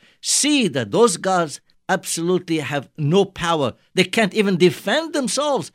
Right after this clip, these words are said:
How could they defend somebody else?" Therefore, Hashem, Hashem said, "Take those and slaughter them." Then this way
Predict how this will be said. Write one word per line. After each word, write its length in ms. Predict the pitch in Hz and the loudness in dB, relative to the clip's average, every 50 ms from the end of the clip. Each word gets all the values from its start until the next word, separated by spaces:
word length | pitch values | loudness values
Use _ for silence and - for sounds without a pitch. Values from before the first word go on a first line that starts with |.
| _ _ - | _ _ -4
How 140 | - 190 | -4 -4
could 200 | 196 196 190 160 | 0 0 0 0
they 120 | 135 165 160 | 0 -2 -4
defend 200 | - 165 156 - | -2 -4 -6 -6
somebody 280 | 156 135 123 104 104 | -6 -6 -6 -4 -4
else?" 260 | 107 175 214 - - _ _ _ _ _ _ _ _ _ _ _ _ _ _ _ _ _ _ _ _ _ _ _ _ _ _ _ _ _ _ _ _ _ _ _ - | -6 -6 -8 -14 -18 _ _ _ _ _ _ _ _ _ _ _ _ _ _ _ _ _ _ _ _ _ _ _ _ _ _ _ _ _ _ _ _ _ _ _ 2
Therefore, 500 | 165 220 233 220 196 - - 196 196 180 | 4 6 6 6 4 2 -2 -2 0 0
Hashem, 320 | 160 147 - 175 160 151 131 _ _ _ | 0 -2 -4 -6 -6 -8 -8 _ _ _
Hashem 380 | - 131 - - 160 156 156 147 | -10 -8 -8 -6 -4 -6 -6 -4
said, 300 | - 170 147 139 - _ _ - | -4 -4 -4 -4 -6 _ _ 0
"Take 240 | 175 196 185 143 110 | 2 2 2 4 4
those 500 | 170 170 151 120 104 98 - - - _ _ _ _ _ _ _ _ _ _ _ _ _ _ _ _ _ _ _ _ _ _ _ - | 2 2 2 2 -2 -6 -10 -14 -16 _ _ _ _ _ _ _ _ _ _ _ _ _ _ _ _ _ _ _ _ _ _ _ -4
and 360 | 135 135 135 135 135 - - _ _ _ _ _ _ _ _ _ _ _ _ _ _ | -2 -2 -2 -2 -4 -8 -14 _ _ _ _ _ _ _ _ _ _ _ _ _ _
slaughter 460 | - - - 220 240 254 226 180 131 | -14 -12 -10 -6 -2 -2 0 0 -2
them." 140 | 101 92 - _ _ _ _ _ _ _ _ _ _ _ _ _ _ _ _ _ _ _ _ _ _ _ | -4 -8 -10 _ _ _ _ _ _ _ _ _ _ _ _ _ _ _ _ _ _ _ _ _ _ _
Then 420 | - 131 139 143 143 139 135 117 117 | -4 -2 0 0 0 -2 -4 -4 -6
this 260 | 202 247 214 - - | -4 -4 -4 -4 -2
way 460 | 175 185 175 165 160 165 165 165 | 0 2 2 2 2 0 -2 -6